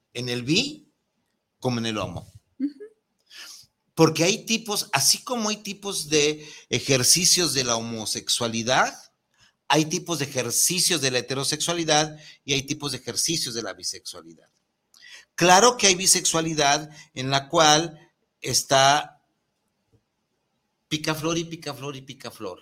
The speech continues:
Speaker 2: Ujú.
Speaker 1: Aunque sea una mujer ya madura, aunque sea un hombre maduro.
Speaker 2: Ujú,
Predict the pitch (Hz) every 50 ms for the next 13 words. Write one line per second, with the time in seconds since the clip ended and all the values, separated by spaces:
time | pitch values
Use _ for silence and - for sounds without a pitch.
0 | _ _ _ _ _ 349 427 427 427 440 440 - - 143 143 143 143 156 143 -
1 | - 151 151 156 156 156 - - - _ - 143 147 156 147 147 147 - 151 143
2 | 131 127 139 135 139 143 139 139 143 143 139 139 139 135 135 - - 135 135 135
3 | 135 131 131 131 127 123 131 143 135 104 87 - _ _ _ 294 311 320 277 285
4 | 262 262 285